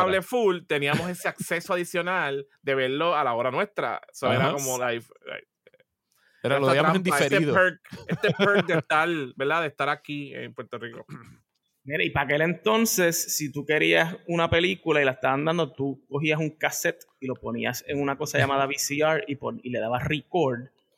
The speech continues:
Speaker 3: y podías después seguir viéndola. Y eso era excelente porque si tú llegaste tarde a una película, es como que, "Ah, está bien, en tres horas la van a volver a dar plaps". Y lo programa-, lo podías hasta programar.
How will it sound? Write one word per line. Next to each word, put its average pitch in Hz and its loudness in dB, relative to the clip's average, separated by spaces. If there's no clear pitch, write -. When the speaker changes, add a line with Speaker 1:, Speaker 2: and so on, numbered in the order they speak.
Speaker 3:
y 131 -10
podías 117 -6
después 143 -2
seguir 123 -2
viéndola. 117 -4
Y 139 0
eso 135 2
era 156 6
excelente 208 4
porque 147 0
si 135 -2
tú 143 -4
llegaste 170 4
tarde 175 2
a - 2
una 175 2
película, 180 4
es - -8
como 175 0
que, 135 -2
"Ah, - 0
está - 0
bien, 196 2
en 247 0
tres 175 0
horas 170 2
la 180 2
van 180 2
a - 2
volver 170 0
a 160 4
dar 147 -2
plaps". - -6
Y - -14
lo 123 -8
programa-, 120 -2
lo 127 -8
podías 147 -2
hasta 185 -4
programar. 127 -6